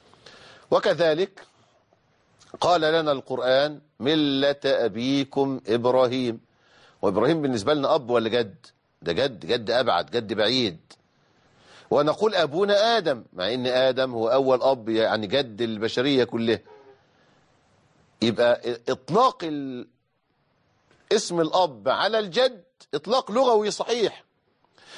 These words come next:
ومن هنا قال بعض الصحابة إن الجد يقوم مقام الأب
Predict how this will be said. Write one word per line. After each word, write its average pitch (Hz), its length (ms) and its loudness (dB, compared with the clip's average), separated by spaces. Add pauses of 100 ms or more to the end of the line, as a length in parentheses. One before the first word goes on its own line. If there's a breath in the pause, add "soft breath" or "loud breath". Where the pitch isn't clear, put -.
(120)
ومن 165 240 2
هنا 233 260 2
قال 214 440 2 (440)
بعض 202 240 2
الصحابة 175 640 0 (480 soft breath)
إن 156 280 2
الجد 151 600 0 (480)
يقوم 165 640 2
مقام 151 480 2
الأب 185 440 0